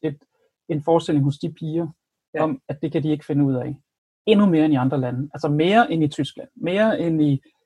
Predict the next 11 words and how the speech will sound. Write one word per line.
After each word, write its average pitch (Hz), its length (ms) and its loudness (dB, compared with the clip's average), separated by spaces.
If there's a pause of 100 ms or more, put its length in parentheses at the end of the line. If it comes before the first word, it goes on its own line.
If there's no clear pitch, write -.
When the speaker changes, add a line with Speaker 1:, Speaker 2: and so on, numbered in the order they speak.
(160)
Speaker 1:
øh, 143 180 0
Italien, 143 580 -2
mere 190 220 2
end 208 100 0
i - 20 -4
Frankrig, - 460 -6
mere 196 300 2
end 170 240 -2
i, 147 180 0
øh, 127 320 -2 (600)
ja, 127 140 0